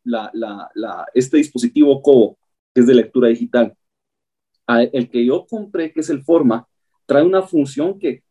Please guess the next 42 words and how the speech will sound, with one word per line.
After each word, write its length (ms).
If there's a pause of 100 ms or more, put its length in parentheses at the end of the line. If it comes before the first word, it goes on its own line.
(100)
lamentable 580
en 60
Guatemala, 580
eh, 180
eh, 180
aquí 200
en 60
Guatemala 380
no, 320
no, 340
no, 300
no 200
se 120
puede 180
utilizar 340
esa 180
función, 380 (320)
pero 140
al 40
menos 220
en 140
Estados 400
Unidos, 540 (520)
el, 280
el 160
Kobo 300
tiene 180
la 100
habilidad 440
que 100
lo 160
puedes, 480 (160)
eh, 540 (340)
de 120
alguna 320
manera, 640
suscribir 840
a 140
tu 140
biblioteca 500
más 180
cercana, 480